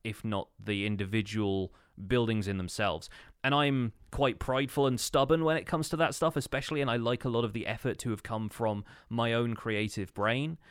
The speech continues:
And since I'm not a traditional artist like Joel is,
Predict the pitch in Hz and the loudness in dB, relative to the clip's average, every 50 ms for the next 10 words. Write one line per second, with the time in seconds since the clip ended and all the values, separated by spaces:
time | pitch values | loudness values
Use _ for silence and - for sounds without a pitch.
0 | - - - _ _ - 107 110 110 107 104 98 - - - - - 139 127 - | -20 -20 -20 _ _ -2 0 0 0 0 -2 -4 -6 -8 -6 -2 0 0 0 2
1 | - 123 120 120 151 175 - - 113 - - 127 107 110 - - 113 104 98 87 | 2 2 4 4 4 2 2 2 -2 -2 -2 0 0 0 -2 -4 -4 -2 0 0
2 | 98 101 - - 92 - - - - 101 101 95 87 - _ _ - 143 147 143 | 0 0 -2 -4 -8 -8 -10 -10 -6 -4 -4 -4 -4 -6 _ _ 0 2 4 4
3 | 123 95 87 87 95 - - | 4 2 2 0 -2 -4 -6